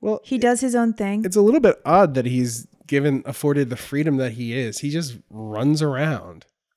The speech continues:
Speaker 2: Well, he kinda just, like, he just takes it for himself. He just, like, leaves, you know, and goes, uh, he goes, like, he digs a hole and, and gets out through the fence.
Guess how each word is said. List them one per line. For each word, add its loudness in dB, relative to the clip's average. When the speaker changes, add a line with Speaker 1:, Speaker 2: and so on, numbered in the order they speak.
Speaker 2:
Well, 4
he 2
kinda -2
just, -8
like, -6
he -12
just -12
takes -2
it -6
for -2
himself. -2
He -6
just, -8
like, -4
leaves, -2
you -4
know, -6
and -2
goes, 2
uh, -4
he -2
goes, 4
like, 0
he -6
digs 0
a 0
hole 0
and, -4
and -2
gets -4
out -2
through -6
the -8
fence. -6